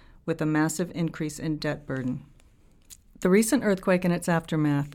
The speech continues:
crystallized the urgent need for strategic reorientation of several core policies, such as accelerating the introduction of solar energy and restructuring agriculture, as well as liberalizing trade and opening up immigration.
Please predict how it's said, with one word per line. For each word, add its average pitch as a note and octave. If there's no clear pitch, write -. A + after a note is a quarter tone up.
crystallized F#3+
the F3
urgent F3
need E3+
for E3
strategic G3+
reorientation E3
of D#3
several F3
core E3+
policies, D#3+
such F3
as E3+
accelerating F#3
the -
introduction E3
of D#3
solar E3+
energy D3
and E3+
restructuring E3+
agriculture, D3+
as F3
well F3
as E3+
liberalizing F3+
trade D3+
and D3+
opening D#3+
up D3+
immigration. D3